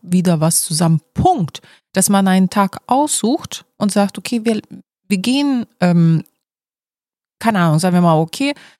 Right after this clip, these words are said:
lass uns mal doch am Wochenende, am Samstagabend oder Sonntagabend gehen wir mal was Schönes zusammen wieder essen. Wirklich nur halt zu zweit und irgendwie, was, was beide gerne mögen, zum Beispiel. Ähm, oder dass man sich wirklich ein Datum setzt und sagt, okay,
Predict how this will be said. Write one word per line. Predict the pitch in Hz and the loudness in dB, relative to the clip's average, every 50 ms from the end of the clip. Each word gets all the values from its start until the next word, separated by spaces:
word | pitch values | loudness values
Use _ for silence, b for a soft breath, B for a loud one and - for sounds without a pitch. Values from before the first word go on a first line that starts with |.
| _ - | _ -2
lass | 262 277 - | -2 0 0
uns | 277 262 - 247 | 0 -2 0 0
mal | 226 220 | 0 2
doch | 214 202 196 | 2 0 2
am | 196 185 180 | 0 0 0
Wochenende, | 196 185 180 190 190 185 180 175 | 0 0 0 0 0 2 2 2
am | 165 156 | 2 2
Samstagabend | 156 208 226 240 233 - - 214 196 202 196 - - _ _ _ _ _ - 175 175 175 180 185 175 - | 2 0 0 0 -2 -2 0 0 0 0 -2 -6 -10 _ _ _ _ _ -4 -2 0 2 2 2 0 0
oder | - 170 156 143 139 | -2 -4 -4 -4 -2
Sonntagabend | - 196 208 214 185 - 175 165 170 - - - 185 175 170 175 175 - - | 0 0 0 0 0 0 0 0 0 -2 -4 -4 -2 0 2 2 0 0 0
gehen | - 165 160 | 0 2 2
wir | 156 151 | 2 2
mal | 143 135 131 139 | 0 -2 -4 -4
was | 156 160 - | -6 -6 -4
Schönes | - 175 175 165 160 - - - | 0 0 2 2 0 -2 -4 -6
zusammen | - - 147 143 147 143 | -4 -4 -2 -2 -2 -4
wieder | 143 - - - - | -4 -6 -8 -8 -6
essen. | - - - - - - - b b b _ _ _ - | -6 -4 -2 -2 -4 -4 -10 b b b _ _ _ 0
Wirklich | 240 277 262 269 254 214 208 | 0 2 2 2 0 2 4
nur | 202 220 226 220 196 180 | 4 4 4 2 2 2
halt | 180 180 180 180 - | 2 0 0 0 -2
zu | - 156 | -6 -4
zweit | - - - 233 262 294 311 302 - | -4 0 0 2 2 2 0 -2 -2
und | 226 208 185 | -4 -2 0
irgendwie, | 185 190 196 190 185 - - 190 180 190 | 0 0 0 0 -2 -2 -4 -6 -4 -2
was, | 185 175 175 - - | -2 -2 -2 -2 -2
was | 165 160 160 - | -2 -2 -2 0
beide | - 165 160 160 160 156 151 151 | 0 0 2 2 2 2 0 -2
gerne | - - 151 151 147 147 | -4 -2 -2 -2 0 0
mögen, | 147 175 240 277 285 294 285 277 269 269 269 269 B B B B _ _ _ - | 2 2 4 4 4 2 2 0 -2 -2 -2 -4 B B B B _ _ _ -8
zum | - 226 226 | -4 0 2
Beispiel. | 233 226 220 220 214 - - 220 220 214 214 214 214 214 226 _ _ _ _ _ - | 2 2 2 0 -2 -2 -4 -2 0 0 0 0 0 -2 -4 _ _ _ _ _ 0
Ähm, | 190 185 185 185 185 185 180 175 - - - | 2 4 4 4 4 4 4 2 0 0 0
oder | 208 214 214 208 190 | 2 4 4 2 0
dass | 196 - - | -2 -2 0
man | 185 180 170 | 2 2 2
sich | 160 147 165 | 0 0 0
wirklich | 214 302 - - 285 247 - - | 0 -2 0 -2 -4 -4 -2 -2
ein | 220 185 | 0 2
Datum | 196 190 214 - - 208 202 | 2 2 2 0 -2 -4 -2
setzt | - 190 190 - - - | 0 0 0 0 0 0
und | 175 170 | 0 0
sagt, | 180 165 170 - - | 2 0 0 -2 -4
okay, | 175 - - 247 262 277 | -10 -4 -2 0 0 0